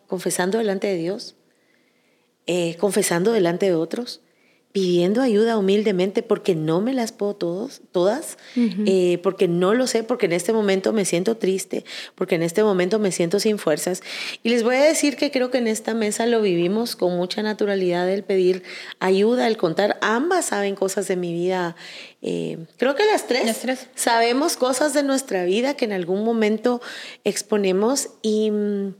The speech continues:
Speaker 1: yo quiero bendecir mucho a la gente que alguna vez escuchó algo que para mí era importante, le dio esa importancia y lo reservó.
Speaker 3: Ujú.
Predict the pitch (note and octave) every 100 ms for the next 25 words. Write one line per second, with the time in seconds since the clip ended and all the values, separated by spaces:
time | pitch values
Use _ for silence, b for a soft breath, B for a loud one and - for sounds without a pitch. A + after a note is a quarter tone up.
0 | _ B B B - - D4+ D#4 D4 C4
1 | A3 G#3+ A3 B3+ B3+ G3 F3 G3+ G#3+ G#3+
2 | G#3 F#3+ G3 F#3 E3+ - - - - F#3+
3 | G3 G3+ G3+ A3+ G3+ F3+ F#3 F#3+ G3+ G3
4 | F3 E3+ F#3 F#3 A3+ - B B B B
5 | B F3 E3 F3 F#3+ A3+ G#3+ G3+ - F#3+
6 | F#3+ - - - G#3 F#3 E3+ E3+ - D#3
7 | D3+ D#3+ - G3+ F3+ F3+